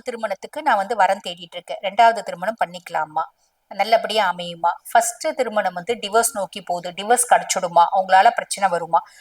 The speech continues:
இந்த மாதிரி பல queries உங்களுக்கு இருக்கும், இ-, இருக்கும் இல்லைங்களா? அந்த பல பிரச்சனைகளுக்கு தீர்வு என் ஜாதகம் தான்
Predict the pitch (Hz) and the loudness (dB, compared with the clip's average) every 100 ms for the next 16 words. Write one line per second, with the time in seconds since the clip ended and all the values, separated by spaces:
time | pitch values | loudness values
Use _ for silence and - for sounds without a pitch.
0 | _ - 262 277 302 320 - 262 349 - | _ -6 2 4 4 2 4 4 4 2
1 | 233 240 247 220 170 - 170 165 185 170 | 2 2 0 0 -4 -2 -4 -2 -4 -4
2 | 170 - 208 214 202 170 156 160 233 269 | -10 -8 -6 0 0 0 -4 2 6 6
3 | - - _ - 220 226 247 320 784 254 | 2 -8 _ -2 4 4 6 6 6 2
4 | - 254 247 214 190 - 269 240 240 240 | 0 0 2 0 -2 -6 -6 -4 -4 -4
5 | 226 320 240 214 196 170 165 160 151 - | -6 -6 -6 0 4 6 4 -2 -4 -6